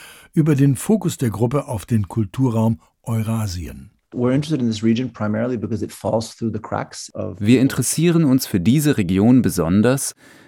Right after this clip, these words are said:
Speaker 3: weil sie sich irgendwie dem Zugriff entzieht, wie man gemeinhin über geografische Regionen denkt. Sie ist zu großen Teilen von Muslimen bewohnt und sie ist zu weiten Teilen russischsprachig,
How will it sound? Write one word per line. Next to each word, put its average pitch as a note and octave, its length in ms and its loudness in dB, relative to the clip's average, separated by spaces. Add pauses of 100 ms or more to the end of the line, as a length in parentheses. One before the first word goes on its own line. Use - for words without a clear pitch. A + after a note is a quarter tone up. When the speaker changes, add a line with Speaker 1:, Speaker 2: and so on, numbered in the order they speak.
Speaker 3:
weil B2 220 6
sie D#3 120 2
sich E3 200 2
irgendwie D#3+ 480 2
dem C#3 220 0
Zugriff - 560 -2
entzieht, E2 680 -2 (400)
wie A2 180 8
man A2+ 260 8
gemeinhin G2 640 6
über E2+ 320 -2
geografische G2+ 720 0
Regionen G#2 520 4
denkt. G#2+ 440 2 (680)
Sie A2+ 200 4
ist - 260 0
zu A#2 100 0
großen C#3 440 2
Teilen A#2+ 460 4
von G#2 280 2
Muslimen G#2+ 640 6
bewohnt C3+ 480 4 (320)
und A#2 160 4
sie D3 100 4
ist D3+ 160 -2
zu A#2 160 0
weiten B2+ 340 2
Teilen B2+ 420 2
russischsprachig, F#2 1080 0